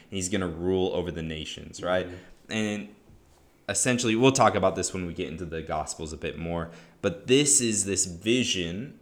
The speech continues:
Speaker 1: of what Jesus has for himself, right? Uh, and so it's really important.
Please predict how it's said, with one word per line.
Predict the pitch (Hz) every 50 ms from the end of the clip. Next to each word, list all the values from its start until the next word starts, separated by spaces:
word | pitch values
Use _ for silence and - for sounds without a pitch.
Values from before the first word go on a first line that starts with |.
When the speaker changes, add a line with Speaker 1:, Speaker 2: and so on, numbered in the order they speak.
| _
Speaker 1:
of | - 95 95 92 95
what | 98 101 - -
Jesus | - 104 104 98 95 95 87 -
has | - - 82 87 90 87 -
for | - - 87 80
himself, | - - 85 78 - - - - 85 82 76 69 - - -
right? | - - 85 87 92 98 - - - - - - - - -
Uh, | - 87 85 82 82 80 - -
and | - 92
so | - - 101 98 95
it's | 92 - -
really | 120 120 117
important. | 107 101 - 110 113 107 101 104 101